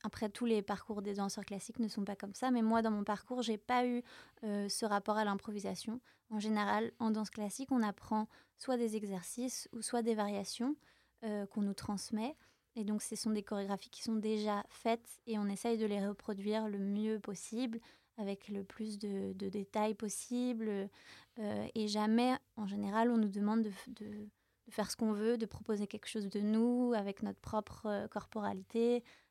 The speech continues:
avec notre propre gestuelle. Donc, euh, quand je suis arrivée dans la compagnie de la Marche Bleue et que, euh, j'étais avec des danseurs qui venaient plus, un peu plus de cette culture urbaine,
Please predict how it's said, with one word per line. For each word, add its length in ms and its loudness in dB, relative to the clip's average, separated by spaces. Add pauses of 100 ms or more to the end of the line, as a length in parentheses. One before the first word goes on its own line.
avec 260 -6
notre 140 -4
propre 320 -6
gestuelle. 480 -4 (880)
Donc, 240 -2
euh, 300 2
quand 180 2
je 60 -2
suis 100 2
arrivée 340 2
dans 140 2
la 100 0
compagnie 480 0
de 240 -2
la 160 -4
Marche 280 -4
Bleue 280 -2 (440)
et 100 -4
que, 580 0 (520)
euh, 280 -4 (160)
j'étais 240 -2
avec 200 2
des 100 -4
danseurs 380 0
qui 180 -4
venaient 180 4
plus, 600 -6
un 100 0
peu 100 -6
plus 220 -4
de 140 0
cette 200 -6
culture 380 -4
urbaine, 560 4